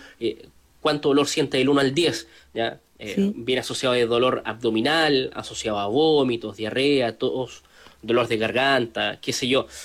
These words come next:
Speaker 1: Eh, y por eso le dicen que, eh, al no ser algo urgente, eh, tiene que esperar cerca de cuatro horas, que era además el tiempo de atención,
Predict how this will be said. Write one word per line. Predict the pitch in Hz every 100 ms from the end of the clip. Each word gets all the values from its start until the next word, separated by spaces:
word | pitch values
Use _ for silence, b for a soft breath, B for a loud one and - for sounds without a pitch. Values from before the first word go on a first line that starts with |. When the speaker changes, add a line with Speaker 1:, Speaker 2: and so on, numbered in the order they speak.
| B
Speaker 1:
Eh, | 123 120 - - - _ - - _ - -
y | 160
por | 180
eso | 160 170 165
le | 127
dicen | 127 139 143 127
que, | 135 135
eh, | 131 117 -
al | 104 98
no | 120 151
ser | - 120
algo | 131 127 120 - - _ - - _ _ _
urgente, | - 117 - 165 123 110 127 147 156 B B -
eh, | 107 92 -
tiene | 135 135
que | 135 127 139 -
esperar | 113 - - 131
cerca | - - - 127
de |
cuatro | 120 139 131
horas, | 131 147
que | -
era | 139 143
además | 123 131 147
el | 123
tiempo | 113 139 139
de |
atención, | 127 117 - 147 156 175